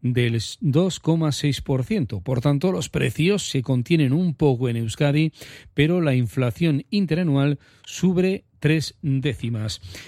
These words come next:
Esta mañana también hemos conocido datos del Eustat. Las inmigraciones crecían más de un cincuenta por ciento para situarse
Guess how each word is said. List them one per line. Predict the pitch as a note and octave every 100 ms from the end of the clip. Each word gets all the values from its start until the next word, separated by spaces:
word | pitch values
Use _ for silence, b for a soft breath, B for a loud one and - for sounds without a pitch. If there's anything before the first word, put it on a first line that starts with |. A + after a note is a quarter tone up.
| B
Esta | A#3 A3
mañana | C4 A#3+ A#3 G#3
también | F3+ F3+ F#3+
hemos | F3+ D3+ -
conocido | D#3+ C#3 C3 - F#3+ C#3 D#3+ E3+ B B B -
datos | B2+ F#3 - F#3 A#2+
del | C3 B2
Eustat. | A#2 A2+ F2 D#3+ F2+ - -
Las | - B2+ B2+ C#3 C#3+ - -
inmigraciones | E3 D#3 D#3 D3+ D3+ A3 A#3+ G3+
crecían | - D#3 C#3+ G#3 F#3+
más | D#3 F#3 D#3
de |
un | F#3 D#3+
cincuenta | D3+ C3 G3 G3 F3
por | D#3+
ciento | C3+ F#3 F3 F3
para | D3+ C#3
situarse | A#2+ A#2+ D#3 F3 - F3